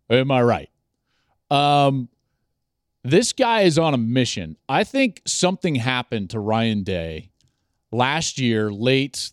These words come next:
Thanksgiving weekend when they lost to Michigan. And it, it seems like he, his coaching staff, and that program are on a mission.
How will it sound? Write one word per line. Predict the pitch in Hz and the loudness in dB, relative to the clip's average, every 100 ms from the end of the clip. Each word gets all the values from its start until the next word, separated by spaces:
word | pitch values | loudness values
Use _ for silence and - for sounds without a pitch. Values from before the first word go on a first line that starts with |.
| - | -4
Thanksgiving | 143 143 - 147 135 117 | -4 -2 -2 -2 -2 -4
weekend | 113 101 110 107 98 | -4 -4 -6 -6 -8
when | 101 | -8
they | 104 | -6
lost | 107 101 95 90 - - _ | -4 -2 -2 -4 -12 -16 _
to | - | -12
Michigan. | 101 92 - - 90 110 _ _ _ _ _ _ | -8 -8 -12 -16 -20 -20 _ _ _ _ _ _
And | - 127 127 127 127 123 123 - _ _ | -2 0 2 2 0 -2 -4 -12 _ _
it, | 156 - _ _ | -16 -16 _ _
it | 160 156 | -6 -6
seems | - - 208 226 233 202 156 123 | -8 -6 0 2 4 2 0 -2
like | 123 110 98 87 104 - - _ _ _ | -2 0 0 -4 -12 -20 -20 _ _ _
he, | _ - 180 185 190 190 170 _ _ | _ -2 0 2 0 -2 -8 _ _
his | 135 123 | -4 -4
coaching | - 160 160 156 143 | 0 0 0 -2 -4
staff, | - 147 135 131 - - | -2 0 2 0 -2 -4
and | 117 | -2
that | 113 104 - | 0 -2 0
program | 220 233 185 131 104 98 101 _ _ _ - | 2 2 2 -2 -2 -4 -8 _ _ _ -6
are | 135 | -4
on | 147 135 127 | 0 0 0
a | |
mission. | 117 117 - 90 95 | 0 -2 -4 -12 -18